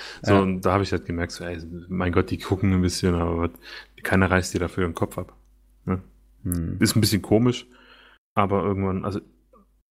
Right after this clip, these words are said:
Speaker 1: da, da war, hatte ich auch eine längere Pause, da war's am Anfang komisch. Stimmt, das war ja noch irgendwie ein halbes Jahr nichts gemacht und dann auf einmal so, „Hm.“
Speaker 2: <laughs>
Speaker 1: Aber da gewöhnst du dich dran. Und dann irgendwann ign-, ignorierst du es halt einfach und sagst, „Ja, ist halt so.“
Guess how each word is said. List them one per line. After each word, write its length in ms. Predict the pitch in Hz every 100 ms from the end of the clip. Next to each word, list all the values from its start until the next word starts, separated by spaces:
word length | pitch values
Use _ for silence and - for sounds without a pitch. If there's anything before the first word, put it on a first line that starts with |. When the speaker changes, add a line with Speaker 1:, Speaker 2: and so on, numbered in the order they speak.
| _ _ -
Speaker 1:
da, 180 | 92 95 -
da 140 | 95
war, 160 | 110 104
hatte 120 | 104
ich 40 | 107
auch 40 |
eine 80 | 101
längere 240 | 104 104
Pause, 440 | 92 101 110 87 82
da 120 | 92
war's 200 | 104 -
am 60 | 90
Anfang 280 | 120 113
komisch. 480 | 101 107 95 85 -
Stimmt, 260 | - 110 92
das 160 | 87 104
war 120 | 90
ja 40 |
noch 200 | 87 85 - - - -
irgendwie 340 | 101 98 95
ein 180 | 90 90
halbes 220 | 104 92
Jahr 100 | 101
nichts 220 | 98 92 -
gemacht 280 | 101 -
und 60 | 95
dann 100 | 92
auf 100 | 90
einmal 240 | 87 95 87
so, 100 | 90
„Hm.“ 300 | 104 101 90 - - _ _ - - -
Speaker 2:
<laughs> 100 | - - - - - - - - - _ - -
Speaker 1:
Aber 100 | 95
da 80 | 95
gewöhnst 340 | 90 85 85 95
du 40 |
dich 160 | 82 -
dran. 220 | 90 85 -
Und 120 | 101
dann 200 | 90 92
irgendwann 600 | - 92 90 87 87 85 - _ -
ign-, 280 | 101 - 98
ignorierst 460 | - 87 87 -
du 40 | 85
es 80 |
halt 100 | 92
einfach 300 | 92 87 90
und 320 | - 87 - - -
sagst, 340 | 95 - -
„Ja, 220 | 95 87 -
ist 160 | 101
halt 140 | 90 82
so.“ 160 | 87